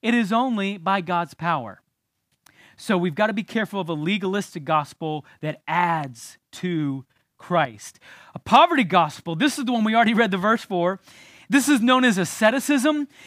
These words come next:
This is known as, "I must consistently deny myself and live set apart to earn God's favor. I gotta sell everything and live like a monk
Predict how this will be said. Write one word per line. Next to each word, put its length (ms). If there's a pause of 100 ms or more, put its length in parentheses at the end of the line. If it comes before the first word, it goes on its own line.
(140)
This 200
is 140
known 240
as, 240
"I 180
must 260
consistently 800
deny 420
myself 460
and 120
live 140
set 240
apart 360
to 140
earn 220
God's 300
favor. 640 (460)
I 120
gotta 220
sell 240
everything 420
and 100
live 140
like 160
a 80
monk 400